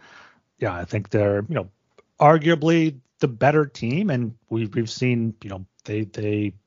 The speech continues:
they got Mark-, Markstrom is a better goalie, and Pittsburgh on a back-to-back. So, yeah, I think Calgary here as an underdog is, is definitely the play.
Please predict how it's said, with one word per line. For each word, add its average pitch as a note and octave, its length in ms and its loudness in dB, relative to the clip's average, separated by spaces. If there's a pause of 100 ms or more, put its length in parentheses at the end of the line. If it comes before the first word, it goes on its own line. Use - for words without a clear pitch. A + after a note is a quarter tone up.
(140)
they G2+ 280 -8 (520)
got G#2+ 160 0
Mark-, A#2 260 2
Markstrom C3+ 460 2
is B2 80 -2
a B2+ 40 -2
better A#2 280 -4
goalie, A2+ 420 -4
and A2+ 160 -10
Pittsburgh A#2+ 320 -6
on B2 80 -2
a A#2 40 -2
back-to-back. A#2 640 -2
So, C#3 240 2 (380)
yeah, G#3+ 100 4
I - 20 4
think A2+ 160 -4
Calgary B2 400 2
here A#2+ 360 0
as A#2 200 -8
an A2+ 80 -4
underdog G#2+ 400 -2
is, G2 200 -8
is A2+ 120 -8
definitely G#2 340 -6
the F#2 80 -10
play. F2 220 -12